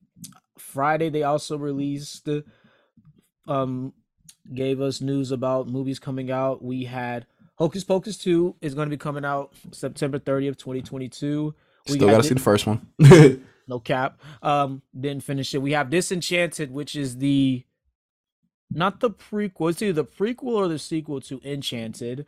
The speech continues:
Speaker 2: I believe it's a sequel.
Speaker 1: It's a, yeah, sequel to Enchanted coming out November twenty-fourth, twenty twenty-two. We finally got something for Peter Pan and Wendy.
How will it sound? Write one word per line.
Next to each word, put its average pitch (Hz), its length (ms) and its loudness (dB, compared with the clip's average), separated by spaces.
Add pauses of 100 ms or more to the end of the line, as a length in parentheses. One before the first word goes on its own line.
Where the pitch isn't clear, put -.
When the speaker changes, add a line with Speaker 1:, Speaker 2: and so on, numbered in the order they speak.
Speaker 2:
I - 60 2
believe 202 180 10
it's 135 120 8
a - 20 6
sequel. 127 420 4 (360)
Speaker 1:
It's 175 200 0
a, 147 80 -6 (100)
yeah, 127 180 -6
sequel 185 640 0 (220)
to 147 120 -4
Enchanted 147 500 -6
coming 143 220 -6
out 139 140 -6
November 135 480 -6
twenty-fourth, 139 600 -8
twenty 135 260 -10
twenty-two. 139 640 -8 (580)
We 151 100 0
finally 196 440 0
got 180 180 4
something 165 220 -2
for 143 100 -4
Peter 156 240 -2
Pan 147 280 -4
and 131 100 -6
Wendy. 143 280 -4